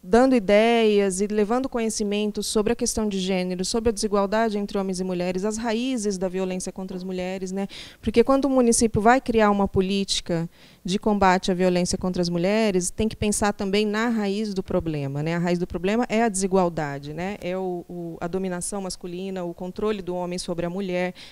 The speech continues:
A gente tem uma série de questões sociais que geram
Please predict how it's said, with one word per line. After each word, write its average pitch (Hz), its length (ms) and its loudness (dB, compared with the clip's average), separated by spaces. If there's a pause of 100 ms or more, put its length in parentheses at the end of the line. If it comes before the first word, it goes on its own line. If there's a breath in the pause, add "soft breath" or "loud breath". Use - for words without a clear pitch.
(160 loud breath)
A 175 80 -4
gente 185 200 0
tem 208 120 0
uma 202 120 2
série 220 280 0
de 214 120 -4
questões 190 640 0
sociais 190 760 0
que 247 160 -8
geram 202 720 -2